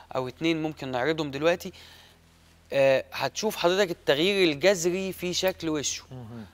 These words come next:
Speaker 1: في صور لبيشنت موجودة ممكن نعرضها دلوقتي، آه، هتلاقي تغيير كبير جدًا، آه، حصل في شكل أسنانه.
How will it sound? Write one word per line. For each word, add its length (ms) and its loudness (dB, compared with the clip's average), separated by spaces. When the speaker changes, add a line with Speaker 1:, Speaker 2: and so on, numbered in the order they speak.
Speaker 1:
في 300 -4
صور 400 6
لبيشنت 560 -2
موجودة 480 -2
ممكن 320 -4
نعرضها 380 0
دلوقتي، 440 -4
آه، 340 6
هتلاقي 640 2
تغيير 420 0
كبير 320 -8
جدًا، 560 -2
آه، 260 2
حصل 500 -2
في 260 -6
شكل 380 -4
أسنانه. 440 -8